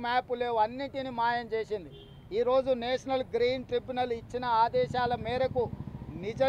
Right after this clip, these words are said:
నిర్ధారణ కమిటీ ఏదైతే వచ్చిందో, ఆ కమిటీని తప్పుదోవ పట్టించి, తప్పుడు సమాచారాన్ని ఇచ్చి, చంద్రశేఖరరావు గారి మూఢ నమ్మకాలతో నిర్మించాలనుకుంటున్న సచివాలయానికి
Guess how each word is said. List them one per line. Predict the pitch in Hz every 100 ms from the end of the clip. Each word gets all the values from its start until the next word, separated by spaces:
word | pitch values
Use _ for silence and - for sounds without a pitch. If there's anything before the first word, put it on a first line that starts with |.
| 269
నిర్ధారణ | 269 269 262 262 254 247 208
కమిటీ | 220 262 277 269 254
ఏదైతే | 247 240 240 214
వచ్చిందో, | 220 240 240 254 285 - - - - - 196
ఆ | 247 -
కమిటీని | 220 233 262 269 254 240 277 294 - - - - - 202
తప్పుదోవ | 214 - 277 277 269 240
పట్టించి, | 233 233 254 - 247 285 - - - - - 208
తప్పుడు | 220 - 277 262 240
సమాచారాన్ని | 233 277 269 262 254 240 233 -
ఇచ్చి, | 247 269 262 - - - -
చంద్రశేఖరరావు | 240 262 220 269 262 262 247 254 247
గారి | 247 240 220
మూఢ | 240 262 254 240
నమ్మకాలతో | 233 254 254 240 247 247 240 226
నిర్మించాలనుకుంటున్న | 226 233 254 247 247 240 240 233 233 226 220 226 220 -
సచివాలయానికి | 196 196 254 262 254 240 233 226 226 285